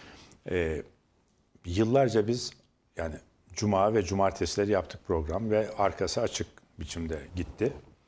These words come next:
Alışkanlık o. Sıkılmadık. Yedi saat yirmi sekiz dakikalık hiç kalkmadan yaptığımız ve reytingleri de düşürmediğimiz rekorlar var. Rekor var bir tane tabii. Ama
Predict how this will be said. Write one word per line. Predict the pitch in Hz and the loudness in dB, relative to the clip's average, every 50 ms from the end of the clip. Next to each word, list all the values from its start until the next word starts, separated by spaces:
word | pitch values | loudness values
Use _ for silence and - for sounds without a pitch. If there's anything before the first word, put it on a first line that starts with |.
| _ _ _ _ _ _ _ _ _ _ _ _ _ _ _ _ _ _ _ _ - _ _ | _ _ _ _ _ _ _ _ _ _ _ _ _ _ _ _ _ _ _ _ -20 _ _
Alışkanlık | 104 104 107 107 - - 123 113 113 123 - - - | 0 0 0 0 0 2 2 4 4 2 0 0 -2
o. | 170 147 113 104 117 - - - _ _ _ _ | 2 4 4 2 2 -2 -14 -20 _ _ _ _
Sıkılmadık. | - - - 107 - 123 120 120 104 92 110 110 - - 104 | -12 -10 -8 -2 0 0 2 2 0 0 -4 -8 -10 -12 -6
Yedi | 104 104 104 104 110 113 | -2 -2 -2 -2 -2 -4
saat | - - 110 104 107 110 - | 0 2 4 4 4 2 0
yirmi | - 107 101 104 101 | -2 -2 0 0 -2
sekiz | 95 - 110 92 - 120 107 | 0 -2 -2 -2 -2 -6 -2
dakikalık | - 110 95 - - 101 - 92 90 101 104 - | -2 -2 -4 -4 -8 -2 0 0 0 0 -2 -4
hiç | - 104 - - | -10 -12 -12 -2
kalkmadan | - 110 104 98 - 92 90 92 92 | 0 0 0 0 -2 -2 -2 0 0
yaptığımız | 92 92 92 85 - - 92 98 117 120 | 0 -2 -2 -4 -4 -6 -4 -4 -2 -2
ve | 120 110 95 | -2 -2 -2
reytingleri | 85 85 98 98 98 92 - 98 87 80 - - - - 95 90 90 85 | -2 0 0 0 0 -2 -4 -6 -6 -6 -8 -12 -2 -2 -2 -2 0 -2
de | 110 104 | -4 -4
düşürmediğimiz | 101 95 - 110 104 98 92 82 85 98 110 120 113 - _ _ _ _ _ _ - | -4 -6 -4 -4 -2 -2 -2 -2 -4 -6 -6 -8 -10 -14 _ _ _ _ _ _ 0
rekorlar | 101 92 - - 104 98 95 92 90 87 | 0 0 2 2 2 2 4 2 2 0
var. | 80 78 85 110 - - - - _ _ _ _ _ _ _ _ _ _ - - | 0 -2 -4 -4 -4 -6 -18 -20 _ _ _ _ _ _ _ _ _ _ -6 -2
Rekor | 95 90 - - 104 95 | -2 -2 2 4 2 4
var | 85 78 71 71 78 | 4 0 -4 -6 -8
bir | 85 | -10
tane | 82 - 80 73 73 73 - | -6 -6 -8 -8 -8 -10 -8
tabii. | - 80 87 120 139 135 - - - - - - - - - - | -8 -6 -4 -6 -6 -8 -18 -20 -20 -20 -20 -20 -20 -20 -18 -4
Ama | - 104 92 95 110 131 123 | -2 0 2 2 2 2 0